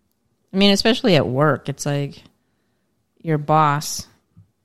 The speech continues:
is the one technically that should be making a lot of the decisions, but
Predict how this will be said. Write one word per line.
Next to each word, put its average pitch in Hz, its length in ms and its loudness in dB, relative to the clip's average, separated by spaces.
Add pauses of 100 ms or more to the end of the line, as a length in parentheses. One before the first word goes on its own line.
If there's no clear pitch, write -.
(260)
is 165 180 -8
the 170 100 -2
one 170 280 0
technically 240 540 -4
that 165 200 -6
should 175 80 -8
be 165 100 -4
making 175 400 0
a 160 60 0
lot 151 160 -2
of 151 80 -4
the 151 60 -2
decisions, 156 760 -2
but 151 300 -6